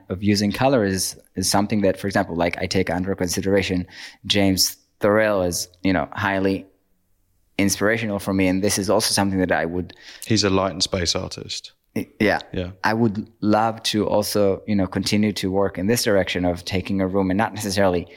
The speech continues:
Speaker 1: put a, m-, my painting there, but use this room to, you know, paint it in a, in a specific way.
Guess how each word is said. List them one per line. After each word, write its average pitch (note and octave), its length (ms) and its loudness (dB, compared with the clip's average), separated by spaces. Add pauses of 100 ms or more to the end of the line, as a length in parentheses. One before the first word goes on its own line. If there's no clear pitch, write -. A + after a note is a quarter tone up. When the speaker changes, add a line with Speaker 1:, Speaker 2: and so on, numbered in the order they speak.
(240)
Speaker 1:
put F2+ 120 -6
a, F2+ 80 -6 (280)
m-, C2 360 -8
my E2+ 220 -4
painting A#2 560 2
there, E2+ 180 2
but E2 200 -4 (220)
use G2 380 2
this G2 280 0
room G2 260 2
to, F#2 360 0 (340)
you G#2 80 -2
know, E2 100 -2 (160)
paint B2+ 260 2
it G2+ 100 -2
in F2 120 0
a, F2 220 -4
in F#2+ 80 -2
a F2+ 60 0
specific F2 440 -2
way. D2+ 220 0